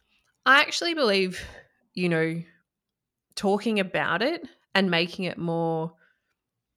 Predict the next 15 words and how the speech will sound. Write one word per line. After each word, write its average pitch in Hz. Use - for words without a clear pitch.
common 165
in 175
terms 170
of, 156
like, 156
it's 175
not 156
a 175
taboo 165
topic 156
allows 175
people 170
to 170
be 165
seen 156